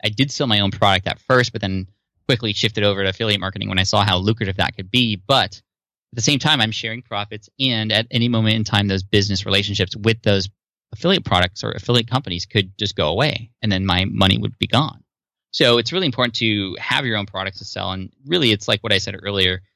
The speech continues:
you can sell and serve at the ti-, at the same time. And that's not anything I believed in before, because I think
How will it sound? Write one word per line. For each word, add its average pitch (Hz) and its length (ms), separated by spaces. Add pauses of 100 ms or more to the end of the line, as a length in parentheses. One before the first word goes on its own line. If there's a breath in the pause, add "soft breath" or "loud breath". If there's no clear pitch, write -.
(240)
you 113 120
can 117 420
sell 104 340
and 95 180
serve 95 200
at 92 80
the 98 60
ti-, 107 120 (160)
at - 60
the 92 80
same 90 220
time. 90 360
And 98 140
that's 92 320 (320)
not 113 300
anything 107 300
I 90 60
believed 92 540
in 92 160
before, 98 300
because 101 200
I 107 100
think 139 300